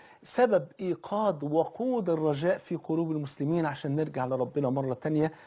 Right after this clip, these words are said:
الله عز وجل قال: "ورحمتي وسعت كل شيء، وذنبك مهما عظم في عينيك"، ب-، يعني ممكن تقول: "ده ذنب كبير أوي مش ممكن يتغفر". فرحمة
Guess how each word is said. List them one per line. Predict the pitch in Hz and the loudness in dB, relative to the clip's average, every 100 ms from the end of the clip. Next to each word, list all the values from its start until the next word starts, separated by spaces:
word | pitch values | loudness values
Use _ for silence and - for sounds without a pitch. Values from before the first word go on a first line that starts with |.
| - 135 | -6 2
الله | 147 143 135 | 2 2 0
عز | 135 127 | -2 -4
وجل | 127 131 | -4 -4
قال: | 127 143 135 | -2 -4 -4
"ورحمتي | 123 127 127 - 143 139 131 | -4 -4 -6 -8 -10 -6 -2
وسعت | 127 139 - 131 131 | 0 -2 -2 -6 -4
كل | - 135 131 | -2 0 0
شيء، | - 135 - - - - | 0 -2 -2 -12 -12 0
وذنبك | 135 135 170 143 143 151 | 2 2 0 -2 -4 0
مهما | 151 196 175 185 175 | 0 0 -2 0 2
عظم | 180 196 180 156 123 - _ _ _ | 2 2 2 0 -2 -8 _ _ _
في | - 147 135 | -2 4 4
عينيك"، | 135 139 175 196 - | 4 2 2 0 0
ب-، | 185 143 | -2 -2
يعني | 165 185 175 156 151 | -2 0 2 2 2
ممكن | 180 175 170 | 0 -2 -2
تقول: | 208 180 | -2 0
"ده | 165 | 0
ذنب | 185 190 156 | 2 0 0
كبير | 147 175 190 | 0 0 2
أوي | 180 | 2
مش | 160 - | 2 -2
ممكن | 185 156 | 0 0
يتغفر". | 131 160 180 190 - - - | 2 2 2 -2 -4 -20 -4
فرحمة | 147 143 - 147 | 0 2 0 -8